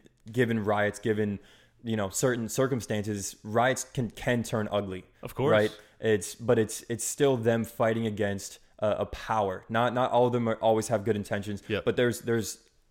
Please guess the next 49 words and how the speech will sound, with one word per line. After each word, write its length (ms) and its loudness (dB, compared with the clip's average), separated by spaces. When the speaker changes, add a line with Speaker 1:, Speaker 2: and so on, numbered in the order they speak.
Speaker 1:
dozens 400 0
throughout 300 0
history 260 -4
that 120 -8
you 60 -6
could 140 -2
look 160 0
back 220 0
that 160 0
have 440 2
a 100 -2
good 280 -4
cause. 420 -2
Speaker 2:
Yeah. 100 4
Speaker 1:
And 100 4
it's 120 -4
for 320 2
a 100 -4
good 240 -2
reason. 380 -6
Speaker 2:
The 80 0
Revolutionary 560 4
Speaker 1:
So 60 4
Speaker 2:
War 180 4
is 100 0
a 40 -2
good 140 0
one. 220 -2
Speaker 1:
Absolutely. 520 0
So, 160 2
I 20 2
mean, 140 0
you, 280 2
you 140 -6
think 220 -4
of 80 -6
that 140 4
riot 240 4
mentality, 300 -2
you 60 -8
think 180 -4
of 60 -2
that 260 2
individual 720 -2
who 140 0
is 100 -2
standing 480 -2
next 300 -2
to 320 -4